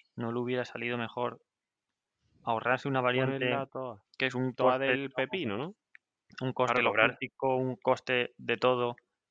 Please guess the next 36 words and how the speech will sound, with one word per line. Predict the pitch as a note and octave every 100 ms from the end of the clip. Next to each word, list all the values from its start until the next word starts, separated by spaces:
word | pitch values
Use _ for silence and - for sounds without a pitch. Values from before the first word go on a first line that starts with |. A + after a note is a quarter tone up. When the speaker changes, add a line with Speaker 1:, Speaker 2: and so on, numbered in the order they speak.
| _ _ -
Speaker 1:
y |
Speaker 3:
Sí, | A#2
Speaker 1:
poner | A#2+ B2
Speaker 3:
en | G#2
vez | G#2
Speaker 1:
solo | A2+
Speaker 3:
de | B2+
Speaker 1:
la |
versión | B2 A#2+ C3+
Speaker 3:
treinta | C3+ A#2+
y |
tres, | B2
Speaker 1:
track | C3 - _ _ _ _
y | -
más | B2 A2+
Speaker 3:
en |
vez | A2+ A#2+
de |
Speaker 1:
barata. | B2+
Speaker 3:
treinta | C3
y | B2+
tres | B2 B2
y |
treinta | B2 B2 A#2+
y |
siete | A#2+ C3 A#2
es | -
cobrarte | B2+ A#2 A#2 G#2+
treinta | A#2 A#2
y | A2+
cinco | A#2+ A#2+ A2+ G#2+
por | A2+
la, | A2 G#2+
mm, | B2+ A2+ A2 A2 A2+ -
track, | C#3 A2+ - -
¿no? | A2